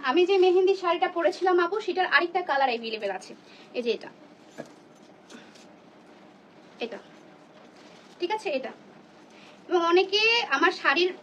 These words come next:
প্রাইস, মানে শাড়ির প্রাইসিং নিয়ে অনেক বেশি বুলিং করেছেন। এখন একটা আপু তো বলেছে যে, "আমি এবার ঠকবো না, আপনি এবার বললেন না এটা এক লাখ টাকা দামের শাড়ি", যেটা আমার রিসেপশনের শাড়ি ছিল, ওটা আমি আগে বলি। ওটা হচ্ছে আ-, আড়ংয়ের একটা মাসলিন শাড়ি ছিল,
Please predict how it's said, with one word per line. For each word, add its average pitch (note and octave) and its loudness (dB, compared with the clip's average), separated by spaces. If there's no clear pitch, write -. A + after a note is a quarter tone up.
প্রাইস, E4 2
মানে C#4 -6
শাড়ির C#4+ -4
প্রাইসিং D#4 0
নিয়ে E4+ 0
অনেক C#4 -2
বেশি E4+ -4
বুলিং C#4 -6
করেছেন। A#3+ -4
এখন B3+ 0
একটা F4+ -2
আপু G#4 -4
তো A4 -2
বলেছে G4+ 0
যে, G#4 2
"আমি D#4+ 4
এবার G4+ 4
ঠকবো E4 -2
না, G4+ 4
আপনি E4+ 4
এবার F#4+ 4
বললেন F4+ 2
না F#4 6
এটা F4 2
এক C#4+ 0
লাখ D#4+ -4
টাকা D#4+ -2
দামের D#4+ 0
শাড়ি", D4 -2
যেটা C4+ -4
আমার D4 0
রিসেপশনের C#4+ -8
শাড়ি A#3 -6
ছিল, C4+ -8
ওটা D4 -8
আমি D4 -6
আগে C#4 -6
বলি। C4+ -6
ওটা D#4 2
হচ্ছে F#4 0
আ-, G#4+ -4
আড়ংয়ের F4 4
একটা D#4+ -2
মাসলিন D#4+ 0
শাড়ি A#3+ -4
ছিল, G#3+ -8